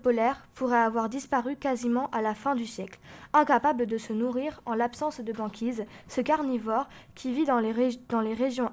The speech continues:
arctiques, où la température peut descendre jusqu'à moins quarante degrés en hiver, peut jeûner jusqu'à des mois. Il se nourrit donc surtout l'hiver et il peut se f-, et il peut de ce fait jeûner pendant la période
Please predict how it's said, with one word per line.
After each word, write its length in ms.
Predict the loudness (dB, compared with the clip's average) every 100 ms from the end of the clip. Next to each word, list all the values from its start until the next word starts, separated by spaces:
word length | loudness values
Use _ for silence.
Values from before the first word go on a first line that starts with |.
| 0
arctiques, 720 | -2 -2 -10 -12 -12 -12 -20 -20 -20 -20 _ -20 _
où 100 | -4
la 160 | 0 0
température 720 | 0 0 0 0 -4 -10 -6
peut 140 | -4
descendre 380 | 0 -2 -2 -4
jusqu'à 380 | -6 -6 -6 -4 -6 -4
moins 240 | 0 0
quarante 300 | 0 0 0
degrés 340 | 0 -2 -2 -2
en 140 | 0 0
hiver, 320 | 0 -2 -4 -6 -18 -20 -6
peut 140 | -2
jeûner 340 | 0 2 0 -2
jusqu'à 380 | -4 -6 -4 0
des 140 | 0
mois. 220 | 0 -6 -12 -20 -20 -12 -6
Il 140 | -4
se 100 | -2
nourrit 380 | -2 -4 -6 -6
donc 260 | -6 -8
surtout 380 | -8 -8 -6 -2
l'hiver 420 | -2 0 0 0 -2 -4
et 140 | -4 -4
il 80 | -8
peut 160 | -8 -4
se 120 | -4
f-, 200 | -6 -12 -20 -20 _ _ _ _ -20 _ -6
et 100 | -4
il 140 | -4
peut 200 | -6 -4
de 120 | -4
ce 160 | -2 -2
fait 280 | 0 -4 -4 -10 -10 0
jeûner 320 | 0 2 -2
pendant 320 | -4 -2 0
la 140 | 0
période 340 | 0 0 0